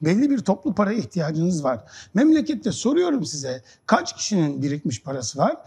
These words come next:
Kaç kişinin iki milyon lirayı, e, ödeyebilme olanağı var?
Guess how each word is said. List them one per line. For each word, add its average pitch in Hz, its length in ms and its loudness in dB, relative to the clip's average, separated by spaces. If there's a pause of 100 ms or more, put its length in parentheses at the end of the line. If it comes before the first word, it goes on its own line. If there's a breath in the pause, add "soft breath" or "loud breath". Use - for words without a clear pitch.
(280 loud breath)
Kaç - 440 -2
kişinin 294 480 -2
iki - 220 0
milyon 220 400 4
lirayı, 190 520 2
e, 175 80 -2
ödeyebilme 180 1080 2 (260 loud breath)
olanağı 147 540 2
var? 120 220 -4